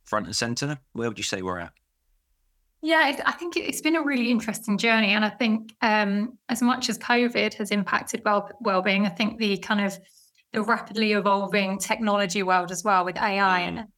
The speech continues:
Speaker 2: impact on wellbeing is, is kind of another huge, um, kind of area that we need to look at and consider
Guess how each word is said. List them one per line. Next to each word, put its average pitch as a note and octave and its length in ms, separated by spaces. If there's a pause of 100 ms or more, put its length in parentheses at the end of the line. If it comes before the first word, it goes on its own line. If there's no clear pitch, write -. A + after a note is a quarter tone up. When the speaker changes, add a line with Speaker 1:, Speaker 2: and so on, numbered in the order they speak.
(180)
Speaker 2:
impact - 480
on G#3 80
wellbeing G3 400
is, F#3+ 140 (100)
is - 140
kind A3 160
of G3 80
another G3+ 320
huge, G3+ 540 (380)
um, F#3 640 (280)
kind G#3 200
of F3+ 240
area G#3 340
that G#3 120
we G#3+ 100
need G3 160
to G3 240
look G#3 300
at F#3 260
and G3+ 200
consider F#3+ 680